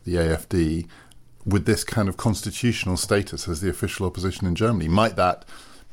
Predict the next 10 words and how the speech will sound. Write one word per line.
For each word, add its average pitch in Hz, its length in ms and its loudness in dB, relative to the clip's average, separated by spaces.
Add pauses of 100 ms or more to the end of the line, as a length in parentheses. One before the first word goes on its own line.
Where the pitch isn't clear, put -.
(120)
be 107 160 6
an 95 100 2
incentive 95 500 0
for 95 120 -6
creating 92 360 -2
some 87 220 0
other 87 160 2
kind 85 200 0
of 82 80 0
coalition 82 680 -2